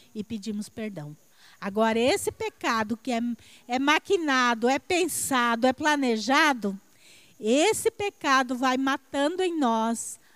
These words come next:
a voz do Espírito Santo. E ele vai gerando em nós a morte. E ele vai nos matando. E toda vez que ele é praticado, ele vai matando mais, e matando mais, e matando mais, ao ponto de chegar no texto que Jesus disse,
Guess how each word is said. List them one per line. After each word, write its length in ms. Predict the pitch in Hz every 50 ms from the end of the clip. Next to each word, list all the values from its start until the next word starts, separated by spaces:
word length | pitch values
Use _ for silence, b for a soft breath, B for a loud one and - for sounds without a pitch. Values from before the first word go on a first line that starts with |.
| b b
a 140 | 196 233 226
voz 380 | 208 202 214 214 208 202 190
do 100 | - 220
Espírito 500 | 214 - - - 220 202 190 202 - -
Santo. 520 | - - - - 180 165 165 156 _ b b b b b b b b
E 160 | 202 196 208 202
ele 340 | 214 240 262 277 330 330
vai 260 | 269 262 254 247 247 254
gerando 420 | 233 247 233 226 220 220 226 226
em 80 | 240 220
nós 300 | 214 202 190 196 196 240
a 80 | 226
morte. 680 | 220 196 180 160 156 160 165 _ - - - - - _ _ _ _ b b b b b b
E 100 | 202 202
ele 120 | 208 208
vai 160 | 196 202 196 196
nos 220 | 202 202 196 -
matando. 440 | 277 277 269 _ - 208 196 196 190
E 40 | 196
toda 360 | - - 294 403 403 392 381
vez 240 | 330 320 302 302 -
que 100 | - 294
ele 80 | 262 254
é 40 |
praticado, 800 | 240 - 233 226 - - - _ - 226 233 254 285 302 330 330 b b b b b b b b
ele 180 | 214 226 220
vai 180 | 208 220 208 214
matando 540 | 226 233 240 - - 220 220 220 233 294 392
mais, 400 | 370 254 190 175 175 185 175 -
e 40 |
matando 520 | 202 196 196 185 - - 214 220 247 302 339
mais, 420 | 320 285 233 214 208 220 220 208
e 40 | 240
matando 440 | 226 220 202 - - 220 220 220 220
mais, 500 | 226 226 220 247 285 330 392 381 - - B B B B B B B
ao 240 | B 311 392 427 415
ponto 800 | - _ - 392 359 339 330 339 330 - - - 453 466 480 - _ _ _ _ _ _ -
de 140 | - 302
chegar 420 | - - 349 330 294 262 277 285 294
no 140 | 320 320 269
texto 380 | _ - 285 285 311 - -
que 120 | - 320 285
Jesus 420 | 262 294 277 247 269 285 269 226
disse, 360 | 226 269 277 - - - -